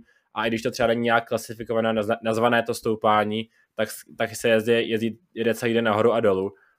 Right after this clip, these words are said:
A tak to bude i na tom mužském, i na tom ženském závodě. Eh, ženy oproti mužům, tak pro ně, pro ženy bude klíčový, klíčové stoupání Kauberg, které je asi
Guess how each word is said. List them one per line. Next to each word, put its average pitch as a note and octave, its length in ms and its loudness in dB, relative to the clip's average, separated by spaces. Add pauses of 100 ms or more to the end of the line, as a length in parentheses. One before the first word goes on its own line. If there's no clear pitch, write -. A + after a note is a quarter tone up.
(140)
A G2+ 360 4
tak A2 220 -2
to A#2+ 120 -4
bude A2 400 2
i G#2+ 140 -10
na G#2 120 -4
tom A#2 140 -4
mužském, A2 460 -2
i A#2 40 -4
na A2 60 0
tom A#2 160 -4
ženském A2 360 -4
závodě. A2 580 0 (560)
Eh, G#2 460 0 (640)
ženy C#3 640 0 (200)
oproti C3+ 420 -4
mužům, C3 520 -2
tak - 280 -4
pro A#2+ 140 0
ně, B2+ 360 0
pro A#2+ 120 0
ženy A#2+ 220 0
bude B2 640 2
klíčový, B2 840 -6
klíčové B2 420 -2
stoupání A#2+ 540 0
Kauberg, G#2 500 0
které A2+ 220 0
je A2+ 80 4
asi A#2 360 -2